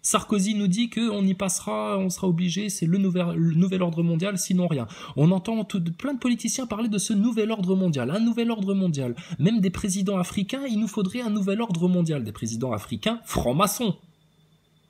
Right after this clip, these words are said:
Pas des présidents africains comme le président de Tanzanie qui vous a mis une carotte monumentale, une quenelle extrême au niveau de vos tests au virus. Ne vous faites pas tester, les gens.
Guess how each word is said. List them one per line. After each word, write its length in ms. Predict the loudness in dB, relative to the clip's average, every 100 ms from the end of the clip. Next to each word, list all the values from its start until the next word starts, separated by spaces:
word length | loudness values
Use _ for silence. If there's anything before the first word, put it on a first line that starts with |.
| _ 2
Pas 100 | 2
des 120 | 2
présidents 440 | 0 0 4 4
africains 380 | 4 2 -2 0
comme 160 | 0 -2
le 60 |
président 360 | -2 -4 -2 -4
de 80 | -2
Tanzanie 480 | -2 0 2 0
qui 140 | 0 -2
vous 180 | 0 0
a 60 |
mis 140 | 0 0
une 120 | -2
carotte 560 | 2 2 2 0 2
monumentale, 680 | 4 6 6 4 0 0 0
une 160 | 0 0
quenelle 480 | -2 2 2 2 2
extrême 480 | -2 -2 0 0 -2 -8 0
au 100 | 4
niveau 300 | 4 4 2
de 60 | 2
vos 100 | 0
tests 340 | 0 0 0
au 60 | 0
virus. 480 | 0 0 -4 -4
Ne 140 | 0 0
vous 160 | 0
faites 260 | -2 -2 0
pas 100 | -2
tester, 400 | 2 0 2 2
les 140 | 2
gens. 260 | 0 -6